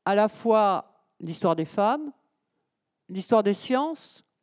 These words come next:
le développement de la vision moderne, mécaniste, euh, euh, Descartes, euh, Newton, Gali-, euh, Gali-, Galilée, Descartes, Newton, mais aussi en, en Angleterre, euh, Bacon, et puis les débuts du capitalisme, elle,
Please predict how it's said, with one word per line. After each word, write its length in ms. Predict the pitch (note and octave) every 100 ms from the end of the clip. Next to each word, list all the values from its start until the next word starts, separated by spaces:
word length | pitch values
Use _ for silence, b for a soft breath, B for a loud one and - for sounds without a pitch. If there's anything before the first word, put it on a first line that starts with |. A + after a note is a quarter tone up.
| _ -
le 160 | D#3+
développement 560 | E3 F3+ F3+ F#3+ G3 F#3+
de 40 |
la 80 | D#3+
vision 300 | D#3 D3+ E3
moderne, 600 | D#3+ E3 E3+ F3 F3 F3
mécaniste, 880 | D3+ D#3+ E3 E3 D#3+ E3 F3 - -
euh, 260 | D#3+ D#3 D3+ B B B
euh, 680 | C#3+ D#3 D3+ C#3+ D3+ D3 D3
Descartes, 600 | D3 E3+ - F3 - -
euh, 460 | D#3+ D#3 D3 C#3+ D3+
Newton, 420 | D3+ D#3+ F3+ E3+
Gali-, 320 | D#3+ D#3 E3 F3
euh, 160 | E3
Gali-, 240 | E3 D#3 -
Galilée, 460 | F3 G3 F#3+ F#3+ G3
Descartes, 420 | F3+ F3+ G3 -
Newton, 500 | F#3 F#3+ G#3+ A3 F3+ -
mais 160 | E3+ D#3+
aussi 460 | E3 - F#3+ F3
en, 160 | D3+ -
en 180 | D#3+ D#3
Angleterre, 540 | D#3+ D#3 D#3+ F3 F3 E3+
euh, 160 | D3+ - -
Bacon, 520 | E3 E3+ G#3 B3+ D4 B B B
et 120 | - F#3+
puis 180 | B3
les 140 | A#3+ A3
débuts 260 | G3 A#3
du 100 | C#4
capitalisme, 840 | C4+ A#3 A3 G#3+ G#3 A#3+ D#4+ C#4+ - b b b
elle, 200 | F#3 F#3+